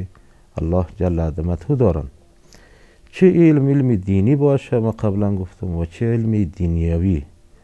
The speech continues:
که مو ضروریات دنیوی ما مسلمان ها را. یک آدم علم دینی را فرا میگیره و هدفش و نیتش میسته که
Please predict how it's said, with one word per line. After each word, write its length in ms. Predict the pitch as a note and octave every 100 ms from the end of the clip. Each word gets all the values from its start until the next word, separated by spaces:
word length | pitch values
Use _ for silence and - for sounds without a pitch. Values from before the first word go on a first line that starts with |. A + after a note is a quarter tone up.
| _ -
که 120 | F2
مو 140 | F2 D#2+
ضروریات 640 | E2+ E2+ F2+ B2+ C3+ G2+
دنیوی 520 | F2 F2 E2+ F2 F#2
ما 160 | E2+ E2
مسلمان 520 | D2+ D#2+ D2+ D#2 D#2
ها 140 | D#2
را. 120 | C#2+ C#2+ _ - _ - _ _
یک 140 | F2 F2+
آدم 440 | F#2 G2 A#2 A#2+ -
علم 280 | A2 G2+ F#2
دینی 300 | F2+ F#2 A2+
را 100 | G2
فرا 320 | - F2 F2
میگیره 400 | D#2+ C#2+ D2 C#2+ - _ _ _ - _ -
و 40 | F2
هدفش 760 | E2+ F2+ F2 A2 G2 F2 E2 E2
و 120 | E2
نیتش 460 | F2 G#2 - -
میسته 400 | E2+ G#2+ A#2 A#2
که 240 | G#2+ G#2+